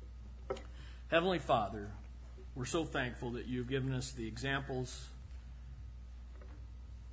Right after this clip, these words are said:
of men and women in Scripture that we can relate to. And I pray, Father, that, uh, you would apply the lessons that we're about to hear from Pastor Bruce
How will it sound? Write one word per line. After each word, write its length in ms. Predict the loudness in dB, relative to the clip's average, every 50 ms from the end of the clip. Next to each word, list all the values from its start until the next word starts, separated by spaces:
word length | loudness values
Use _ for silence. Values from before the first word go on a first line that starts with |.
| -8
of 120 | -6 0 2
men 320 | 4 4 6 6 4 4
and 160 | 4 4 4
women 280 | 4 4 6 6 6 4
in 100 | 4 2
Scripture 420 | 0 2 2 2 2 2 0 0
that 120 | 0 0 0
we 120 | 0 0
can 160 | 0 0 0
relate 380 | 0 0 2 2 0 0 -2 -4
to. 160 | -4 -4 -4
And 100 | -2 -2
I 80 | -2 -4
pray, 400 | 0 2 4 6 8 8 6 6
Father, 560 | 4 2 2 4 6 6 6 6 6 4 4
that, 460 | 4 2 0 0 -2 -4 -4 -6 -6
uh, 320 | -4 -4 -4 -4 -6 -6 -6 -8 -8 -10 -10 -10 -10 -10 -10 -10 -6
you 200 | 0 4 6 6
would 180 | 6 6 4 4
apply 540 | 0 -4 -6 0 6 8 8 8 8 8 6
the 100 | 4 2
lessons 480 | 2 4 4 4 4 2 0 0 0
that 80 | 0 -2
we're 160 | -2 -2 -2
about 300 | 0 0 0 0 0 0
to 80 | -4 -2
hear 320 | 0 2 4 4 4 4
from 180 | 2 0 -4 -6
Pastor 380 | -6 -6 -6 -6 -4 -6 -6
Bruce 500 | -4 -2 0 2 4 4 4 2 0 -4